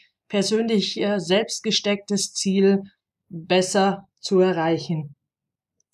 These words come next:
Dann gibt's natürlich die Klienten, die zwar theoretisch wissen, was sie tun müssten, um ihre Ziele zu erreichen, es aber nicht tun. Da sind wir dann beim Thema Vorsätze am ersten ersten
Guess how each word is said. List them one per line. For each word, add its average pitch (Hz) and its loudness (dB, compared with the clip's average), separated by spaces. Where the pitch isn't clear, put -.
Dann 208 6
gibt's 262 -2
natürlich 240 0
die 226 -6
Klienten, 233 0
die 220 -2
zwar 208 6
theoretisch 214 0
wissen, 277 0
was 208 4
sie 226 -2
tun 208 2
müssten, 269 4
um 240 0
ihre 220 0
Ziele 226 -2
zu 202 0
erreichen, 196 0
es 190 -6
aber 196 2
nicht 185 -2
tun. 247 -6
Da 202 2
sind 208 -2
wir 208 2
dann 190 0
beim 185 2
Thema 196 0
Vorsätze 202 -2
am 196 0
ersten 196 -2
ersten 208 0